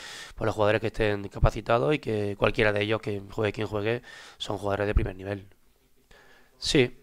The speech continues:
sí, pero bueno, yo creo que mañana va a ser el día y vamos a estar acertados y hay que confiar en eso, ¿eh? La llegada de Henry seguramente nos va a dar un plus más también en el área contraria y,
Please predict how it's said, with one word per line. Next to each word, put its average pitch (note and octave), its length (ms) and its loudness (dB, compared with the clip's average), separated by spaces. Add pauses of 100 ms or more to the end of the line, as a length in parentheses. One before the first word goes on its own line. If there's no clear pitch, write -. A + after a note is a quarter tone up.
(160)
sí, A#2+ 280 4
pero A2 180 2
bueno, A2 180 6
yo A2+ 120 2
creo A2+ 100 4
que G#2+ 80 0
mañana A2 220 2
va G#2+ 80 -2
a G2+ 40 -4
ser G#2+ 120 -4
el G#2+ 120 -6
día C#3+ 320 4
y G#2+ 140 0
vamos G#2+ 180 -4
a G#2+ 40 -8
estar A2+ 180 2
acertados B2+ 640 4
y A2 100 2
hay A2+ 80 2
que A2+ 100 -2
confiar A2 300 -2
en G#2+ 100 0
eso, G#2 240 -4 (100)
¿eh? A#2 200 -6
La A2 80 -2
llegada A2 220 6
de A2 60 2
Henry G#2+ 240 2
seguramente A2 480 0
nos G#2+ 80 -2
va A2 40 0
a A2 40 0
dar A2 80 0
un G#2+ 80 -4
plus G#2+ 180 -2
más G#2+ 180 0
también G#2+ 560 -4
en G#2+ 120 -6
el A2 100 0
área A2+ 160 6
contraria C3+ 540 2
y, G#2+ 240 -2